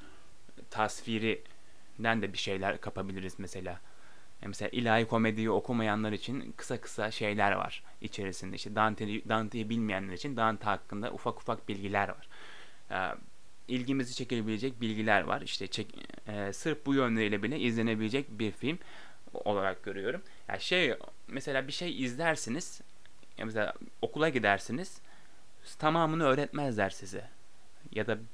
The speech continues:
bir muhabbet edersiniz, tamamını öğrenemezsiniz hiçbir şekilde. Yani çünkü bilgi çok geniş bir kavram. Ee, hiçbir zaman tamamını öğrenemezsiniz.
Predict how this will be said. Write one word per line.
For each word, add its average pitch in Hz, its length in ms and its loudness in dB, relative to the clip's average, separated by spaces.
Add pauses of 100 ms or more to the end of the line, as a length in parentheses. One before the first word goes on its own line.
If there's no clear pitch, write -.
bir 147 220 0 (140)
muhabbet 131 460 2
edersiniz, 127 480 4
tamamını 143 600 4 (180)
öğrenemezsiniz 120 920 2
hiçbir 110 260 -4
şekilde. 95 540 -4 (600)
Yani 98 140 2
çünkü 147 240 0 (220)
bilgi 113 520 -2
çok - 280 4
geniş 127 340 2
bir - 60 -8
kavram. 104 380 4 (540)
Ee, 98 200 -6 (260)
hiçbir 170 280 -2
zaman 139 300 2
tamamını 139 460 4
öğrenemezsiniz. 107 720 2